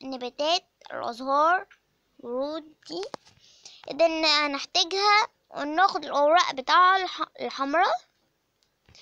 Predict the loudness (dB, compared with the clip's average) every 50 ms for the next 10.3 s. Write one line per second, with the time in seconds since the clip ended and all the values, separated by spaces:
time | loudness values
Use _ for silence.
0 | -20 -20 -16 _ -4 0 0 2 2 0 0 0 -2 -2 -2 _ _ _ 0 2
1 | 2 4 2 2 4 4 4 2 2 0 -2 -2 -2 0 0 0 2 2 4 4
2 | 4 4 4 2 2 0 0 -2 -2 -2 -4 -2 -2 0 2 2 2 0 0 -4
3 | -8 -6 -4 0 2 4 4 4 4 4 2 0 0 0 0 0 2 2 2 2
4 | 0 -2 -4 -4 -4 -6 -6 -2 -2 -2 -2 -2 -4 -8 _ _ -2 0 0 0
5 | 2 2 2 2 4 4 4 4 2 0 0 0 2 2 2 2 0 -6 -14 _
6 | _ -2 2 4 4 6 6 6 6 4 2 -2 _ _ _ _ _ _ _ _
7 | _ _ _ _ _ _ _ _ _ _ _ _ _ _ _ _ _ _ _ _
8 | _ _ _ _ _ _ _ _ _ _ _ _ _ _ _ -6 -6 -6 -6 -4
9 | -4 -4 -4 -2 _ 2 2 4 4 2 2 2 2 2 2 -2 -4 -6 -8 -8
10 | -10 -12 -14 -20 -20